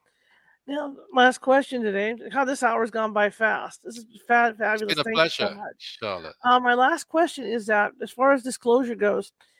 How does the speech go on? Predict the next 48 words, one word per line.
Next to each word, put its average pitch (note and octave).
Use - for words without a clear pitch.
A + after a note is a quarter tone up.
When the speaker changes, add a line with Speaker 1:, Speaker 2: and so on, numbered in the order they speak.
Speaker 1:
do A#3+
you C#4+
see D#4
the B3
governments, B3+
I'm A#3
saying B3
governments A#3
altogether, A3
'cause G#3+
it's G#3
probably B3
gonna A3+
be A3
a, G#3+
a G#3
big G#3+
governments A3
thing. -
Do B3
you C#4
see E4
them C#4
releasing B3+
the B3
information A#3
<clears throat> -
to C4+
us A3
slowly C4+
like A3
they're A3+
doing A3
now, B3+
or A#3
is A3+
there A#3
gonna A#3+
be A#3+
one B3
big, A#3
um, G#3+
information A3+
drop? -
Speaker 2:
Well, F3
it's D#3+
my G#3+
understanding A#2+